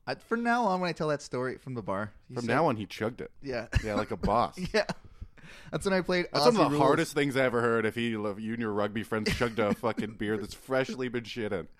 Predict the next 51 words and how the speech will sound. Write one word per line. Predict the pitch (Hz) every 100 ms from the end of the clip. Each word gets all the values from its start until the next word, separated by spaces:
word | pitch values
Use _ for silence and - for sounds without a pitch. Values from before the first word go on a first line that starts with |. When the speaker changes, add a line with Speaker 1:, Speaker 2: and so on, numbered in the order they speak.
| - - -
Speaker 1:
I | 123 180
would | 220
have | 120
done | 98 101
it. | - - _ _ - _ - -
Speaker 2:
Of | 123
course | - 95 80
you | 80
would | 73
have. | - _ _
I | 110 127
don't | 120 117
doubt | 107 104
that | 98
for | 98
one | 90 82
second, | 78 76 71
honestly. | 65 - - 82 - - -
Speaker 1:
All | 139
right. | 143 120 - - - - -
Um, | 139 143 147 147
so | - 170 160 175 - -
Speaker 2:
You | 143
know |
what, | 196
though? | - -
It's | 135
piss | - - 220
and | 131 180 151
shit. | - 147 - - -
Speaker 1:
Yeah. | 147 139 120 160 - - _
Speaker 2:
You | 190
know |
Speaker 1:
Why | 190
Speaker 2:
what? | 226
Speaker 1:
is |
Speaker 2:
It | 180
Speaker 1:
that |
Speaker 2:
would've | 214 160
Speaker 1:
worse? | 180 123
Speaker 2:
'cause | 170 156
it, | - -
the | 147
piss | - 196
erodes | 175 123 120 143 143 107
the, | 120 95 -
Speaker 1:
I've | 156
Speaker 2:
like, | 208
Speaker 1:
had | 226 156
Speaker 2:
erodes | 120 113 160 185 117
everything. | 92 - -